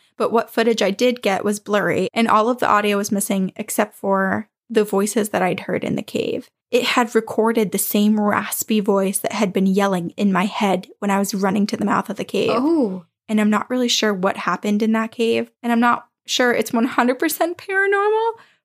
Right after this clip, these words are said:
Speaker 1: but I think the most plausible theory is a pukwudgie.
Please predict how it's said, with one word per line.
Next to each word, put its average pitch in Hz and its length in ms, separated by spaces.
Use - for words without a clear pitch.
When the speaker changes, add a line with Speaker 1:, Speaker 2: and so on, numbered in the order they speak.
Speaker 1:
but 233 100
I 240 80
think 262 220
the 254 80
most 226 280
plausible 202 420
theory 220 600
is 226 120
a 208 60
pukwudgie. - 800